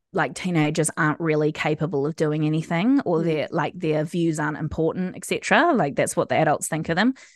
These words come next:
Speaker 1: So this is a quick way, a good way to just completely dispel that. And, um, yeah, there's no parents in this book. <laughs> So that's
Speaker 2: Yep,
Speaker 1: cool.
Speaker 2: classic
Speaker 1: Um,
Speaker 2: Y A. <laughs> No parents.
Speaker 1: yeah,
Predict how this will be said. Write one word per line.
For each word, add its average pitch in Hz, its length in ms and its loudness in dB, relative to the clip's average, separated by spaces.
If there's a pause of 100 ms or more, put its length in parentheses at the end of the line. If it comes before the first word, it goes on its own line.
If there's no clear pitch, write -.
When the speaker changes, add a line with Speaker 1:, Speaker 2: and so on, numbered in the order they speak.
Speaker 1:
So 165 340 6
this 196 240 2
is 185 120 0
a 170 60 0
quick - 280 -2
way, 156 280 2
a 175 100 2
good 180 220 -2
way 151 240 0
to 156 120 -8
just 139 380 -8
completely 151 400 0
dispel 127 400 0
that. 139 320 0
And, 143 360 -2 (800)
um, 156 340 2 (100)
yeah, 165 400 0
there's 190 180 6
no 190 220 6
parents 175 460 -4
in 147 60 -6
this 151 160 -8
book. 123 520 -8 (1600)
<laughs> - 420 -6 (460)
So - 120 2
that's 160 200 2
Speaker 2:
Yep, 233 100 0
Speaker 1:
cool. 143 100 4
Speaker 2:
classic 277 400 2
Speaker 1:
Um, 233 40 4
Speaker 2:
Y 202 440 8
A. 427 160 4
<laughs> 370 140 2
No 254 220 6
parents. 220 320 6
Speaker 1:
yeah, 247 160 10